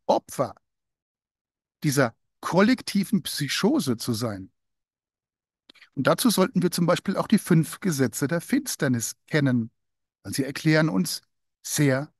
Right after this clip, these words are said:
viel. Ein weiteres Ziel in dem viermonatigen Seminar, vier Monate geht es, deswegen mache ich es nur einmal im Jahr, ist es, unsere Überzeugungen zu prüfen, ihr Lieben, und zu überdenken.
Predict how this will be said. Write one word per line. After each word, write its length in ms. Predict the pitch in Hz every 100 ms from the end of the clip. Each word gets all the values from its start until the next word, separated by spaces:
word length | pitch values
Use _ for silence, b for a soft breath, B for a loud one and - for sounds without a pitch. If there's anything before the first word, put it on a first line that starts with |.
| _
viel. 360 | - - 117 - _ _ _ _ _ _ _ _ _ _ _ _ _ _ _ B B B B _ _ _ _ _ _ -
Ein 100 | 135
weiteres 420 | 185 247 233 -
Ziel 220 | - 233
in 140 | - 180
dem 280 | 156 156 139
viermonatigen 960 | - - 180 214 175 170 165 151 143 156
Seminar, 540 | 139 131 123 120 180
vier 240 | 247 - 131
Monate 380 | 117 139 156 -
geht 240 | 165 175
es, 340 | 262 - - _ _ _ _ _ _ -
deswegen 240 | 131 147
mache 140 | 139
ich 80 | 147
es 40 | 143
nur 120 | 120
einmal 260 | 139 127
im 100 | 127
Jahr, 360 | 120 120 131 262 _ _ _ _ _ _ _ _ _ _
ist 200 | 190 -
es, 120 | 196
unsere 380 | 190 170 160 185
Überzeugungen 720 | 165 160 - 151 147 139 123
zu 160 | 120 113
prüfen, 400 | - 117 - 123
ihr 80 | 107
Lieben, 320 | 110 101 95 _ _ _ _ _ _ _
und 440 | 190 214 240 - _ _ _ _ _ _
zu 160 | - -
überdenken. 540 | 170 160 151 127 117